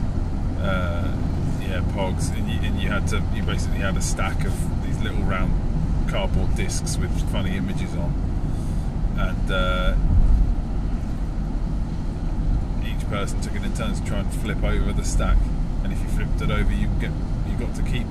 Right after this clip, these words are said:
them. Um, just a f-, funny little games, but then these things, yeah, we've got, obviously, uh, uh, especially, well, when I, when I got to high school, um, mobile phones were still very much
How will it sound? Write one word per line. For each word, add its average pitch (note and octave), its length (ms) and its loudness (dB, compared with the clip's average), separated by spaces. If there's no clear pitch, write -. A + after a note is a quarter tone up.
them. - 120 -2
Um, - 1080 0
just - 180 2
a - 60 2
f-, - 100 2
funny D3 180 2
little C#3+ 160 0
games, B2+ 280 0
but A#2 100 0
then C#3 200 -2
these C#3+ 240 -2
things, C#3 260 -4
yeah, B2+ 300 2
we've - 120 6
got, - 100 6
obviously, - 460 0
uh, G#2+ 380 0
uh, G#2+ 160 2
especially, - 280 -2
well, G#2+ 180 -2
when C3 240 -2
I, B2+ 40 -2
when B2 200 -4
I A#2 40 -2
got - 160 -4
to - 80 -2
high B2 160 0
school, - 380 -2
um, G2 440 0
mobile G2+ 340 0
phones G#2 360 -2
were - 60 -2
still G#2+ 180 0
very G2+ 260 0
much - 380 -2